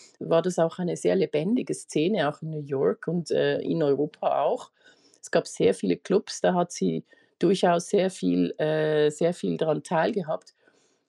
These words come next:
Aber trotzdem durften natürlich die Beziehungen nie als solche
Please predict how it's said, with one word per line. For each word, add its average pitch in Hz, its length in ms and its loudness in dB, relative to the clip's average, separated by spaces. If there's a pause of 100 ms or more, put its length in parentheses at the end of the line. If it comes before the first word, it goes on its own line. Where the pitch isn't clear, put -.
(120)
Aber 175 280 2
trotzdem 208 640 0
durften 214 380 2
natürlich 202 340 0
die - 80 -8
Beziehungen 190 720 0
nie 190 520 2 (340)
als - 320 0
solche 185 600 2